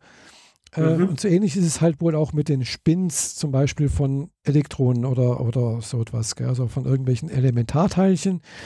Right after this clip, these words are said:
Speaker 1: Solange man nicht hinguckt, haben sie immer beides, beide Zustände. Und wenn man aber hinguckt und misst, dann hat's immer fifty-fifty Prozent Wahrscheinlichkeit.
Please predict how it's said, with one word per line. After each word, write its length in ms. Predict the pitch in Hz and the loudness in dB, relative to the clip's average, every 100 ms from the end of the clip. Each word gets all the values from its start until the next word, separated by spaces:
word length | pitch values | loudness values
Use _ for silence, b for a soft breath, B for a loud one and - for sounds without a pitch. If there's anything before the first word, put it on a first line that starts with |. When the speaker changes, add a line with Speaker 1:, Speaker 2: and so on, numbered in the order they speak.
| B | B
Speaker 1:
Solange 300 | - 156 165 | -2 0 2
man 120 | 170 | 2
nicht 120 | 156 - | 2 2
hinguckt, 440 | 202 202 180 - | -2 -2 -6 -2
haben 160 | 156 151 | 0 2
sie 80 | |
immer 140 | 156 139 | 2 2
beides, 540 | 110 135 139 113 - b b b | 2 4 4 2 -6 b b b
beide 220 | 127 135 | 0 2
Zustände. 560 | 131 139 131 131 113 101 98 _ 220 _ | 2 -4 -4 -4 -4 -6 -8 _ -20 _
Und 220 | - 151 143 | -10 -4 0
wenn 100 | 156 | 2
man 140 | 156 | 2
aber 180 | 147 147 | 2 2
hinguckt 500 | 156 220 196 190 - | 2 2 0 0 -4
und 160 | 143 - | -4 0
misst, 260 | 196 - | 0 0
dann 320 | 180 170 170 135 247 | 0 0 0 -6 -10
hat's 320 | 143 160 - | -4 -4 -4
immer 380 | - 180 156 185 - _ | -6 -2 0 0 -6 _
fifty-fifty 1200 | - 208 175 - - - 185 - 156 135 156 - 139 | -12 -2 -2 -2 -8 0 0 2 0 2 2 0 0
Prozent 500 | 131 - 123 110 - | 0 0 -2 -2 -4
Wahrscheinlichkeit. 680 | 123 170 202 - 190 185 | -2 2 2 2 2 0